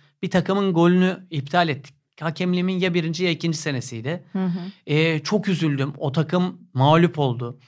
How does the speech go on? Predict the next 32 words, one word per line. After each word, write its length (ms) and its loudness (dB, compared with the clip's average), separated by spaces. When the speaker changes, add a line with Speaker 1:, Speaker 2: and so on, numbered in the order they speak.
Speaker 2:
Hı 20 -8
hı. 100 -4
Speaker 1:
O 140 4
takımın 380 0
amatörde 500 4
maçlarını 500 2
sonra 320 4
takip 380 4
ettim. 380 0
Ne 40 4
yapıyorlar, 520 2
ne 100 4
ediyorlar 360 0
falan 220 -4
diye. 160 -4
Çok 220 0
üzülmüştüm 540 -2
tabii 260 -4
ki. 140 -6
Bilerek 320 2
yaptığım 400 0
bir 40 -2
şey 200 -4
değil, 140 0
yorgunluktan 580 0
yaptığım 480 -6
bir 60 -14
şeydi 280 -6
ama, 320 0
e, 280 4
şu 220 0
anda 480 2